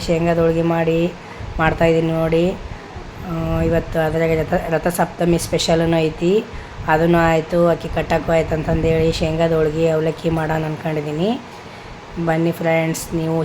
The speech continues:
ಶೇಂಗಾದ ಹೋಳ್ಗೆ ಟೇಸ್ಟ್ ಮಾಡಿ ಹೇಗಿತ್ತು ಅಂತೇಳಿ. ಅವಳೇನು ಬೇಡ ಬೇಡ ಮ-, ಕಟ್ಟೋದೇನು ಬೇಡ ಅನ್ಕೊಂತಿದ್ಲು. ಶೇಂಗಾದ ಹೋಳ್ಗೆ ಆದರೆ ಒಳ್ಳೆಯದು, ಪ್ರೋಟೀನು ಇರ್ತದೆ ಅಂತಂದೇಳಿ ಶೇಂಗಾದ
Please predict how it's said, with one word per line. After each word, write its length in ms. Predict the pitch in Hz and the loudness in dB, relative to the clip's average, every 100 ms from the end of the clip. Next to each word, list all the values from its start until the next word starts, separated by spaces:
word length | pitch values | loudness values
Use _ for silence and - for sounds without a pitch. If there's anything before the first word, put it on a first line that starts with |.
| 165 | -2
ಶೇಂಗಾದ 300 | 160 165 165 | -2 0 2
ಹೋಳ್ಗೆ 200 | 160 165 156 | 2 0 0
ಟೇಸ್ಟ್ 240 | 165 160 180 165 | -2 -2 -2 0
ಮಾಡಿ 240 | 160 156 160 - 156 | 2 2 0 -2 -2
ಹೇಗಿತ್ತು 360 | 156 156 - 160 | 0 -2 -2 -2
ಅಂತೇಳಿ. 500 | 160 160 160 160 160 165 - - - - - - - - - - - - - - - - - - - - - - - - 175 | 0 0 0 2 0 -2 -8 -18 -18 -16 -16 -10 -8 -8 -10 -14 -14 -8 -8 -8 -14 -20 -18 -14 -12 -14 -16 -16 -18 -12 0
ಅವಳೇನು 540 | 175 170 175 175 180 180 175 | 4 6 6 6 6 6 6
ಬೇಡ 220 | 175 170 170 165 | 6 6 4 4
ಬೇಡ 180 | 165 170 170 165 | 4 4 4 2
ಮ-, 80 | 165 - | 0 -4
ಕಟ್ಟೋದೇನು 520 | 160 170 165 165 165 160 | 0 2 4 2 2 0
ಬೇಡ 180 | 156 160 | 0 0
ಅನ್ಕೊಂತಿದ್ಲು. 540 | 160 156 160 156 151 165 160 | 0 -2 -2 -2 0 0 0
ಶೇಂಗಾದ 400 | 170 160 165 165 160 | 0 0 0 2 0
ಹೋಳ್ಗೆ 200 | 156 156 | 0 0
ಆದರೆ 220 | 156 156 156 156 | 0 0 2 2
ಒಳ್ಳೆಯದು, 400 | 151 156 156 156 156 147 | 2 2 2 2 -2 -2
ಪ್ರೋಟೀನು 420 | 160 156 170 160 156 | -2 -2 0 0 0
ಇರ್ತದೆ 300 | 151 151 - | -2 -4 -4
ಅಂತಂದೇಳಿ 540 | 151 151 151 151 151 214 262 - - - - - - | -6 -4 -2 -2 0 -2 -4 -10 -16 -14 -14 -10 0
ಶೇಂಗಾದ 320 | 170 165 | 2 2